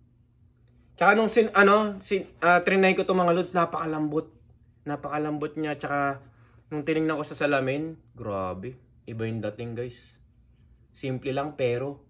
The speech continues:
sobrang rock. Yan, oh. Grabe. Oh, yan, tatabi natin dito, guys.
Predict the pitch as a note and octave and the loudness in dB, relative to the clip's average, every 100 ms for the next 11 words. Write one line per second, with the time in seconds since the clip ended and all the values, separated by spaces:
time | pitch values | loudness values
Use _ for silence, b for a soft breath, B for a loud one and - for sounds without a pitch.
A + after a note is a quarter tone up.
0 | _ C3 B2 B2 C3+ G#2 F2+ G2+ G#2 - | _ -2 -2 -2 -6 -6 -8 -10 -12 -20
1 | - _ _ _ _ _ _ - A#2+ A#2 | -20 _ _ _ _ _ _ -12 -10 -10
2 | C#3+ - A2 F#2+ F#2+ G2 A#2 _ _ _ | -12 -16 -14 -12 -10 -12 -16 _ _ _
3 | _ _ _ G2 F2+ - - _ A2+ - | _ _ _ -12 -12 -14 -20 _ -14 -8
4 | G#2 - B2+ B2+ B2 C3+ C3+ C#3+ D#3 F3 | -4 -4 -4 -4 -4 -2 0 0 2 2
5 | D#3 - | 0 -2